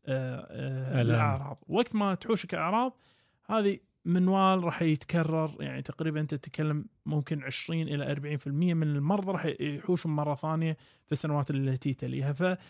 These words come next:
Speaker 1: وبعضهم ممكن يوصل يعني من واحد إلى اثنين في المية ممكن توصل إلى مراحل من التهاب المرارة، وبعيد الشر التهاب القناة ال-، المرارية، وهذه مصيبة بحد ذاتها. طيب.
Speaker 2: طبعا.
Speaker 1: إذا الإنسان ما عنده أعراض،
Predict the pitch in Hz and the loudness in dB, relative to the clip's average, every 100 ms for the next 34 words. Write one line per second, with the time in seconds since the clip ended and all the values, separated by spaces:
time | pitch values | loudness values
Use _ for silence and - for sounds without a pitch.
0 | - _ _ _ _ _ 123 160 175 185 | -20 _ _ _ _ _ 0 4 4 4
1 | 196 196 180 165 170 160 139 127 131 135 | 4 4 4 4 4 2 0 -2 -4 -2
2 | 139 139 156 151 139 135 160 143 143 143 | 0 2 0 0 -4 -4 -2 -2 0 0
3 | 143 143 - 127 151 139 143 131 143 139 | 2 0 -2 -4 -4 -4 -2 -4 -4 -4
4 | 143 139 - 131 131 - 139 139 131 151 | -4 -4 -4 -6 -4 -4 -6 -2 -2 0
5 | 135 139 135 127 143 151 151 143 135 127 | -2 -4 -4 -4 -4 -2 -2 -2 -4 -4
6 | 135 147 - 139 139 123 135 131 139 - | -6 -4 -4 -2 -2 -2 -4 -2 -4 -6
7 | 139 139 135 - 120 - - - 139 - | -4 -2 -4 -8 -10 -10 -14 -16 -20 -20
8 | - - 202 135 135 131 135 123 123 127 | -18 -14 -6 -4 -2 -2 -4 -6 -6 -8
9 | 127 - - 139 135 131 - - - 139 | -8 -12 -10 -6 -6 -8 -16 -16 -14 -16
10 | - 180 - 135 110 101 95 - _ _ | -16 -14 0 0 2 -2 -4 -12 _ _
11 | _ - 170 185 185 196 311 339 302 277 | _ 0 4 4 4 2 2 0 0 0
12 | 214 185 175 175 | 0 2 0 -2